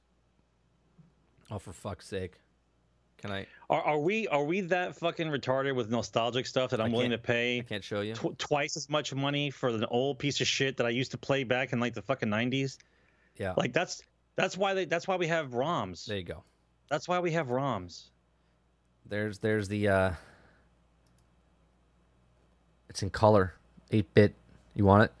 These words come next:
Speaker 1: You want it, Sarge? You want
Speaker 2: No.
Speaker 1: it?
Speaker 2: No, I'm good.
Speaker 1: Chat, you want it?
Speaker 2: I'm,
Speaker 1: You can put
Speaker 2: I'm,
Speaker 1: your
Speaker 2: I'm
Speaker 1: old
Speaker 2: good.
Speaker 1: cartridges in. Do you guys still have your old cartridges?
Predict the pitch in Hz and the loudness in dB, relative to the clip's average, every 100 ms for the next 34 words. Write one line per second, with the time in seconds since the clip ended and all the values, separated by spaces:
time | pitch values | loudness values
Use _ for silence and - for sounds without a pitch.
0 | - 101 107 - 120 120 - _ _ _ | 4 6 8 8 8 6 -12 _ _ _
1 | _ _ _ _ _ 107 98 214 151 - | _ _ _ _ _ 0 2 4 0 -8
2 | _ _ _ _ _ _ 127 123 113 104 | _ _ _ _ _ _ -8 -6 -6 -8
3 | 104 123 117 101 127 127 113 110 127 104 | -2 0 0 2 4 4 4 2 2 0
4 | 101 - 127 120 127 113 104 139 131 117 | -2 0 4 6 6 4 6 6 4 -2
5 | 107 104 92 - _ - - 131 143 160 | 0 0 -2 -12 _ -20 -6 -4 4 4
6 | 147 185 147 143 147 143 120 143 143 165 | 4 2 2 2 2 0 2 0 2 -4
7 | 165 | -6